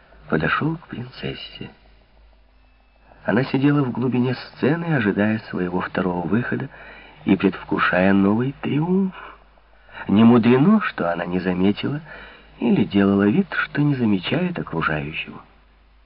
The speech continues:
При виде Дегиша две её фрейлины, одетые дриадами, предупредительно исчезли. Дегиш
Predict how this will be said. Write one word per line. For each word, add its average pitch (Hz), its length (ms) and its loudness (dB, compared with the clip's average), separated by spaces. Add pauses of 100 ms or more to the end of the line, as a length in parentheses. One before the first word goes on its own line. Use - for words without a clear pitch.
(840)
При 113 160 8
виде 107 300 8
Дегиша 104 600 4
две 101 360 4
её 95 160 4
фрейлины, 139 680 2
одетые 90 540 -2
дриадами, 104 680 0 (440)
предупредительно 101 880 2
исчезли. 73 540 -6 (1900)
Дегиш 95 540 0